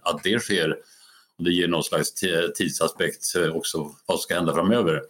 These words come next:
Så att, eh, väntad, eh, stark reaktion. Och när jag har fått frågor annars om hur det är med turkisk press, eh, roll så, så finns det anledning att påpeka att det inte bara kvällstidningar utan k-,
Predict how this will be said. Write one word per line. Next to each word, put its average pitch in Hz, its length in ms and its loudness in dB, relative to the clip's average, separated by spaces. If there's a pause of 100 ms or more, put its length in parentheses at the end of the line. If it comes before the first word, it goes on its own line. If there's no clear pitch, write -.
(720)
Så - 140 -2
att, 107 240 0
eh, 107 80 4
väntad, 117 880 2
eh, 98 560 0
stark 90 340 0
reaktion. 87 640 2 (640)
Och 90 280 2
när 95 100 4
jag 92 100 2
har 98 80 2
fått 104 200 -2
frågor 98 260 4
annars 90 360 0
om 90 180 4
hur 95 140 4
det 92 120 2
är 92 40 0
med 90 260 0
turkisk 90 580 0
press, 127 460 0
eh, 104 60 4
roll 87 520 4
så, 87 340 -6
så 85 240 -8 (300)
finns 92 160 0
det 107 60 2
anledning 87 380 2
att 82 120 -4
påpeka 85 460 2
att 80 140 -2 (360)
det 95 60 2
inte 85 140 0
bara 90 160 2
kvällstidningar 101 720 2
utan 87 380 0
k-, 95 100 -2